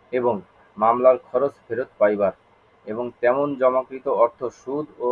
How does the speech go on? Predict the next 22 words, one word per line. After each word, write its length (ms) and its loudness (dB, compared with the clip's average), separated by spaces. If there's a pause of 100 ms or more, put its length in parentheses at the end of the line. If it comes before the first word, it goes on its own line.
(160)
খরচের 580 -4
জন্য 260 -8 (580)
বিক্রেতা 540 -4
বা 200 6 (220)
ইজারাদার 540 2 (120)
যে 100 -6 (120)
জমি 320 -10
বিক্রয় 360 -8
বা 100 -4 (120)
ইজারা 280 -6
দিতে 240 -16
সম্মত 460 -14
হইয়াছিল, 560 -10 (640)
তাতে 220 0 (440)
বিক্রেতা 540 -4
বা 140 2 (120)
ইজারাদাতার 760 -2
সত্ত্বের 560 -4
উপর 280 -2 (420)
পূর্ব 220 -4 (100)
শর্ত 340 -4 (260)
অধিকার 360 -2